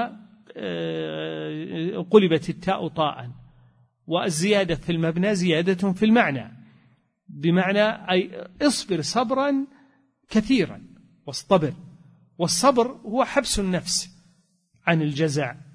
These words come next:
واللسان عن التشكي والسخط، والجوارح عن لطم الخدود وشق الجيوب. واصطبر لعبادته، إذن هذا نوع من أنواع الصبر،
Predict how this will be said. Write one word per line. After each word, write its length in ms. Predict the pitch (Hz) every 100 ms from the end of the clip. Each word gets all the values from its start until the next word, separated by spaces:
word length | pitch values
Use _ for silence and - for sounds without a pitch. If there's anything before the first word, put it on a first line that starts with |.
| - _ _
واللسان 960 | 160 151 151 170 156 151 - 160 139 135 -
عن 180 | 160 151
التشكي 540 | 151 160 160 - 160
والسخط، 680 | 147 - - 165 156 143 - - - _ -
والجوارح 840 | 165 170 160 160 156 151 139 - - - -
عن 240 | - 160 151
لطم 280 | 156 156 151
الخدود 560 | - 147 143 151 139
وشق 400 | 131 - 165 -
الجيوب. 480 | 139 127 156 196 139 - - - - _ _ -
واصطبر 420 | 190 - 262 254
لعبادته، 720 | 254 226 226 240 240 247 254 220
إذن 340 | 247 233 214
هذا 280 | 214 233 226
نوع 300 | 277 254 190
من 200 | 165 151
أنواع 280 | 147 143 131
الصبر، 420 | - 160 120